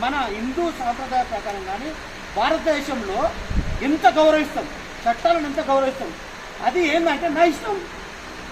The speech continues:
ఇట్లాంటి చట్టాలను తీసుకొచ్చినోడు రేపు రాజ్యాంగాన్ని ఏం మారుస్తా, మారుస్తా అనడం ఏంది అని అంటే, ఇంకోటి మనకు తెలవాల్సింది ఒకటి,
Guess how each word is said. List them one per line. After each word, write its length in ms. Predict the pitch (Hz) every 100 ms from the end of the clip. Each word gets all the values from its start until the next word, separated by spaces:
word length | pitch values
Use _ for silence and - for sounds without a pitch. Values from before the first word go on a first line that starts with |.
| - - - - - - - - - - - - - 240
ఇట్లాంటి 380 | - - 339 330 330
చట్టాలను 460 | 269 - 359 349 294
తీసుకొచ్చినోడు 640 | 311 - 302 302 226 - 220 208
రేపు 200 | 247 277 254
రాజ్యాంగాన్ని 720 | 202 - - 302 320 320 311 - 220
ఏం 100 | 269 - - - - 190
మారుస్తా, 520 | 233 285 294 - 294 277 262
మారుస్తా 360 | 269 277 - 277
అనడం 280 | 262 262 240 240
ఏంది 220 | 247 262 240
అని 100 | 226
అంటే, 260 | 202 240 269 320 311 - - - - - 208
ఇంకోటి 420 | 254 302 277 269 180 - -
మనకు 200 | 214 262 220
తెలవాల్సింది 480 | 254 285 285 285 254
ఒకటి, 240 | 254 226